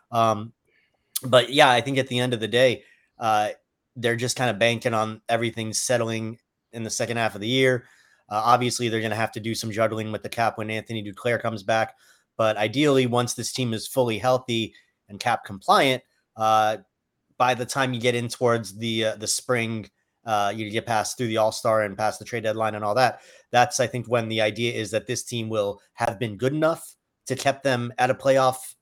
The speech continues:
uh, team level. And at that point, rounding the corner and getting to be what they em-, envision this team to be, which is a better playoff team.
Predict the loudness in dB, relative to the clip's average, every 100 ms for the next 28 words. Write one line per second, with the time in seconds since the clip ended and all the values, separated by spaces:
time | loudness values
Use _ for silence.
0 | _ -2 0 2 -2 -4 -4 0 2 2
1 | 0 -2 _ _ _ -4 -2 2 2 4
2 | 4 2 -4 -4 -6 _ -6 0 2 2
3 | -2 -4 -2 0 0 -2 0 0 -2 -6
4 | -6 -4 -2 -2 -4 -2 -6 -4 0 2
5 | 2 -4 -6 -10 -6 -8 -8 -14 -6 -6
6 | -6 -2 -2 0 2 2 0 -4 -16